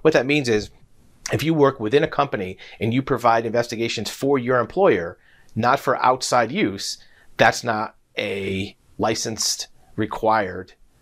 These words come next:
activity. We'll get back to that in a minute. So that might be a pathway to getting a license.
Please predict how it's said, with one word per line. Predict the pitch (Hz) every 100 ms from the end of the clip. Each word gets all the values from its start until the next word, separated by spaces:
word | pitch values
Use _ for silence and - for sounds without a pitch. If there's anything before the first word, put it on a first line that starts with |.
| _ -
activity. | - - 180 78 65 _ _ -
We'll | 98
get | 110
back | 117 110
to | 110
that | 101
in | 87
a |
minute. | 107 160 - _ - - - - _ - _ -
So | - 139 131 123 120 - _ _ _ _ -
that | 113 123 185 - - - _
might | - 160 180
be | 151
a |
pathway | - - 139 170 - 120 101 98 107 117 -
to | - 127 117 110 110 110 127 _ - -
getting | 117 101 107
a | 113
license. | 139 190 104 - - -